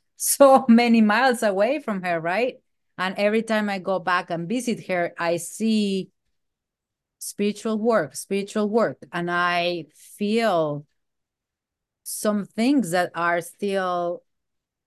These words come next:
upsetting me, and I have to go back and sit and pray and talk to my sponsor and come back to meetings, because,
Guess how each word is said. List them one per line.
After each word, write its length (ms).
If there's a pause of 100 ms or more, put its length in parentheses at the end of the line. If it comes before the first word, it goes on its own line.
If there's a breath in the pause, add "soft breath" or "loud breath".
(560)
upsetting 720
me, 200
and 280
I 320 (480)
have 280
to 80
go 180
back 340 (1080)
and 180
sit 420
and 240
pray 400
and 280
talk 240
to 60
my 160
sponsor 520
and 200
come 220
back 320
to 80
meetings, 600
because, 640